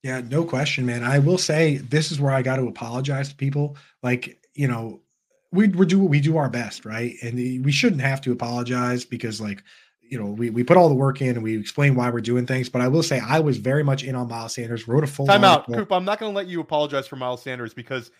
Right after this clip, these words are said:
Speaker 1: Okay.
Speaker 2: you told everybody to take Sam Laporta, and then last year you told everybody to take Evan Engram. Like, you don't need to apologize. We, wait,
Speaker 1: <laughs>
Speaker 2: like,
Speaker 1: Okay,
Speaker 2: we don't
Speaker 1: okay.
Speaker 2: need, we're not do-, we, you could relitigate this on, on your own podcast.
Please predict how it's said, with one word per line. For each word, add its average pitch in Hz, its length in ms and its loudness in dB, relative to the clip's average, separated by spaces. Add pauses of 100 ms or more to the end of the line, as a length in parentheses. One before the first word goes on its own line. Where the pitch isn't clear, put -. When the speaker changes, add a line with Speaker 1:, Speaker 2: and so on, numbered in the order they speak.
Speaker 1:
Okay. 127 260 -6
Speaker 2:
you 170 80 -6
told 208 320 2
everybody 175 400 2
to 156 80 -4
take 147 220 -8
Sam 143 240 -6
Laporta, 139 520 -6 (480)
and 147 180 -4
then 147 280 -6
last 147 320 2
year 160 100 -4
you 147 60 -8
told 147 160 -6
everybody 135 240 -6
to - 60 -16
take 135 140 -8
Evan 127 200 -4
Engram. 143 500 -4 (380)
Like, 143 280 -4 (280)
you 170 120 -8
don't 190 160 0
need 180 160 -4
to 180 80 2
apologize. 139 500 0
We, 156 140 -8
wait, 151 240 -2
Speaker 1:
<laughs> - 0 -
Speaker 2:
like, 151 160 4
Speaker 1:
Okay, 123 400 -2
Speaker 2:
we 180 80 2
don't 196 80 2
Speaker 1:
okay. 202 140 0
Speaker 2:
need, 170 60 -8
we're 185 60 0
not 202 200 2
do-, 208 80 -8
we, 180 120 -8
you 180 120 -8
could 233 120 -4
relitigate 170 720 -2
this 139 220 -6
on, 135 160 -2
on 139 200 -4
your 135 120 -4
own 135 120 -4
podcast. 123 420 -4